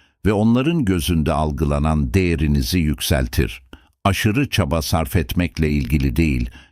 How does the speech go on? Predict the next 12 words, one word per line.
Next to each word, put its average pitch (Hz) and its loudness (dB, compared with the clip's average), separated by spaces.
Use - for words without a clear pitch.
minimum 98 2
çaba 87 -2
kuralını 76 0
uygulamakla 73 0
ilgilidir. 62 -2
Bu 110 2
prensip, 82 -2
kendin 87 2
olmaktan 78 -2
ve 69 -2
aşırı 78 -2
düşünmeden 69 0